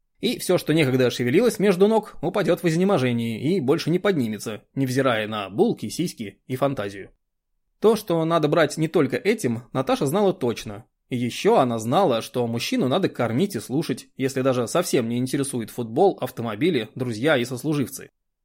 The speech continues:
В своё время Эрин год провёл в Белоруссии,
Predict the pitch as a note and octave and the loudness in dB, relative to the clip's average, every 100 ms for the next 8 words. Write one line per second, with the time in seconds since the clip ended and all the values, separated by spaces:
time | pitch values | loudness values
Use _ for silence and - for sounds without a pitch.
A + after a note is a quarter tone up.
0 | _ _ - F3 A3+ C#3 A#3 F#3+ B2 C3+ | _ _ -2 2 4 4 4 6 4 4
1 | C3+ A3 C#3 B2 G#3 G#3+ C3 E3 D3+ D3+ | 2 2 0 2 2 2 2 2 2 2
2 | E3+ G#3+ D3+ - G#2+ | 4 2 0 -2 -6